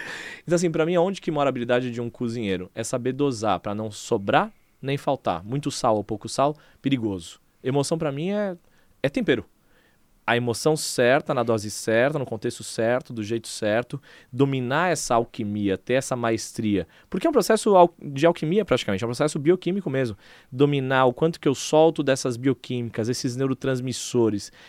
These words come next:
esses significados, esse domínio emocional, esse domínio da minha postura, do meu pensamento, da minha fala, isso aí é a magia da vida acontecendo, entendeu?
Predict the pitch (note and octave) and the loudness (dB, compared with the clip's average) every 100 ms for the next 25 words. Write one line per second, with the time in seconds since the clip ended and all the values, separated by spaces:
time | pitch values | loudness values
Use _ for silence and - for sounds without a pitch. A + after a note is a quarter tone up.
0 | - C3 D3 C#3 C#3 C3+ C3+ - B2+ A#2+ | -6 -4 -2 -4 -4 -2 -4 2 6 6
1 | G#2+ A#2+ - B2+ C3+ C3+ C3+ - B2+ A2+ | 4 -2 0 0 0 0 -2 -2 -2 0
2 | A#2 A2+ A2 B2 C3 B2+ C3 B2+ C3 - | 0 0 -2 -6 -4 -4 -4 0 0 0
3 | - C3 A#2 A2+ B2 B2 C3 - B2 A2+ | -2 4 4 4 0 -2 -4 -2 -2 -2
4 | C3 B2 A#2 A#2+ A#2 G#2 B2+ E3+ E3 - | -4 -4 -4 -4 -4 -4 2 2 0 -8
5 | - _ - - - B2+ G#2 G#2+ C#3+ G3+ | -20 _ -18 -8 0 2 2 0 -2 -2
6 | B3 A3 F#3 C3+ G2 G2 A#2+ - F2 E2 | -2 -2 0 0 -2 -2 -4 -6 -10 -10
7 | - B2 F#2+ F2+ | -8 -8 -6 -8